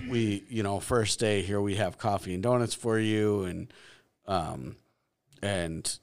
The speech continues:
your, this is the budget you have to get your room set up." And she's like, "What do you mean that budget?" "Oh, yeah, we have this amount of money set aside for you to set your room up."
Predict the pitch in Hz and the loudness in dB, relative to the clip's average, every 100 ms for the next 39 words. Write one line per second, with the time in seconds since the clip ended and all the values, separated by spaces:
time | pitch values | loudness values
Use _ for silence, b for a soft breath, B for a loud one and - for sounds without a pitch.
0 | _ _ 117 104 95 87 87 - _ _ | _ _ -2 0 0 -2 -6 -12 _ _
1 | _ _ 104 107 - 92 95 85 107 101 | _ _ -2 0 0 -2 -6 0 0 0
2 | 90 98 98 101 95 - - 101 82 90 | -6 -4 0 2 0 -2 -6 -6 -4 -2
3 | 113 113 - 120 104 101 101 101 95 87 | 0 0 0 2 4 4 4 0 -8 -4
4 | 95 87 98 98 95 92 87 - - 90 | -4 -4 -4 -2 -2 -2 -4 -10 -20 -10
5 | 92 90 - - _ _ _ _ _ - | -6 -6 -8 -12 _ _ _ _ _ 0
6 | 165 131 107 113 117 120 110 127 113 107 | 2 2 2 0 0 0 -2 -2 -2 0
7 | 104 101 92 104 95 - 120 98 - 110 | 0 0 0 -2 -2 2 2 2 0 0
8 | 98 95 - 107 92 98 101 98 82 76 | 0 0 0 0 -2 -4 -2 -2 -4 -6